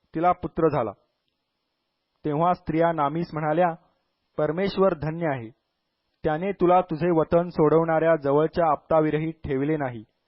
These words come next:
त्याचे नाव इस्रायलात प्रख्यात हो. हा तुझे पुनरुज्जीवन करणारा व वृद्धापकाळी तुझा प्रतिपाळ करणारा हो, कारण तुझी सून, जी तुझवर प्रीती करते व जी तुला सात पुत्राहून अधिक आहे,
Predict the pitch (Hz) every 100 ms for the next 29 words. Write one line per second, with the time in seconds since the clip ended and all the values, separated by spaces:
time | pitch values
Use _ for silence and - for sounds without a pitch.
0 | _ _ _ _ _ - 151 143 190 185
1 | 180 180 - 131 160 165 165 165 - 139
2 | - 170 165 143 127 110 _ _ _ _
3 | _ _ _ _ _ _ _ - 175 180
4 | 156 165 175 - 151 156 175 147 160 165
5 | 160 151 139 143 151 156 - _ _ _
6 | _ 156 160 147 135 170 175 190 175 175
7 | 180 147 160 165 147 - 170 175 175 165
8 | 147 151 156 147 139 113 - _ _ _
9 | _ _ _ _ _ - 143 160 170 147
10 | 147 175 - 180 170 - _ _ _ -
11 | 143 185 170 160 175 185 - 139 - 175
12 | 160 - 180 165 _ _ _ _ 143 151
13 | 156 185 175 170 175 - 160 170 - 165
14 | 160 160 165 165 135 165 165 156 170